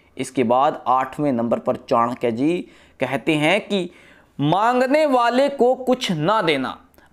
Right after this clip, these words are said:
अगर आपके घर में कोई गरीब आया है, आपके घर में कोई भिखारी आया है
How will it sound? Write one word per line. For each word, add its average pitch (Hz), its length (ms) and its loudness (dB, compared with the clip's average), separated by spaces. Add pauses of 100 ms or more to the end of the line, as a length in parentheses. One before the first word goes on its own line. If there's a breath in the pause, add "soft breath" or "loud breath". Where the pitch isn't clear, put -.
अगर 262 300 2
आपके 247 640 0
घर 247 180 2
में 254 380 2
कोई 247 220 4
गरीब 208 400 2
आया 202 240 2
है, 151 360 -4 (380)
आपके 185 380 0
घर 175 160 2
में 180 360 2
कोई 185 200 2
भिखारी 143 560 0
आया 139 180 4
है 113 200 -8